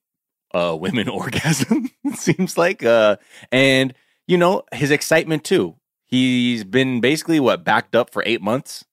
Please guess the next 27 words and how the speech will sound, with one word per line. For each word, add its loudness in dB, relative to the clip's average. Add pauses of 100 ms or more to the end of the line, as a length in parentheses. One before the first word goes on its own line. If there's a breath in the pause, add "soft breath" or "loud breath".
(440)
That's 2
what -10
she -2
was -4
saying. 0
Remember, 0
she's -4
trying 0
to 2
figure 0
out, 2
she's -8
like, 0 (400)
"How 2
the -2
fuck -2 (560)
did 0
that 4
happen? -2 (180)
How 2
did 0 (100)
I 2
come -4
all 2
this -4
way 0
for -2